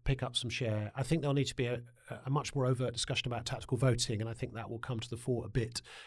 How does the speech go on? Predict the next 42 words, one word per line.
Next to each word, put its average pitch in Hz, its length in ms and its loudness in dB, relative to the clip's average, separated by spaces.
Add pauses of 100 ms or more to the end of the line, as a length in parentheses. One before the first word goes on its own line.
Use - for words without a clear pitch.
(120)
Uh, 117 260 0
I 117 80 0
wrote 117 200 -2
a 104 40 -10
piece - 300 2
in, 104 300 -2
in, 107 260 -2
in 120 140 -2
The 113 60 2
Guardian 117 380 0
this 101 160 -4
morning 110 220 0
about 104 240 -4 (320)
the 123 80 -2
collapse, - 420 0
the 135 140 0
utter 135 220 2
collapse - 320 -2
of - 20 -16
the 107 60 -4
People's 110 340 0
Vote 107 200 2
campaign, 101 380 0
which 101 140 2
is 104 80 0
basically, 101 580 -2 (520)
you 156 100 8
know, 117 220 4 (580)
fantastically - 540 -2
dynamic 123 380 4
campaign 117 440 4
organising, 117 680 4
you 120 80 4
know, 107 240 4
million 127 340 12
strong 120 300 4
marches 117 480 6
and 113 80 0
has, 110 180 0 (460)
uh, 135 60 0 (140)
you 175 140 8
know, 123 240 4